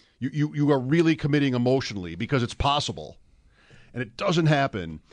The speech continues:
and it's just like, ugh, it gets to be tiring. It gets to be, um, just, it has a cumulative effect, I think, o-, over the years, and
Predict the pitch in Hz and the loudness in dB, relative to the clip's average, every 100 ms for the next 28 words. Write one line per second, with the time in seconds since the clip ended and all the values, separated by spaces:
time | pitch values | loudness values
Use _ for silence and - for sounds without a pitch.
0 | _ _ _ - 127 123 120 113 127 - | _ _ _ -8 -6 -4 -4 -6 -8 -10
1 | - 135 127 123 127 113 117 135 143 - | -6 -2 0 0 -2 -4 -4 -2 -2 -2
2 | 131 - 170 - 139 139 - 156 156 98 | -4 -2 -2 -2 -6 -6 -2 -2 0 -2
3 | 85 95 139 - - 131 - 156 127 117 | -6 -2 -2 0 -2 -2 0 2 0 -4
4 | _ - - _ _ _ - 113 104 95 | _ -20 -20 _ _ _ -6 -2 -2 -4
5 | 92 87 123 117 - - _ _ _ - | -6 -2 0 0 -6 -16 _ _ _ -10
6 | 131 156 143 151 190 190 180 139 120 - | 0 2 2 0 0 2 2 2 -2 -2
7 | 101 - - _ _ _ - 120 120 104 | -2 -6 -18 _ _ _ -6 -2 -2 -2
8 | - 131 127 135 117 117 110 98 85 82 | -2 -2 0 0 2 2 0 0 -4 -6
9 | 92 87 85 | -8 -8 -10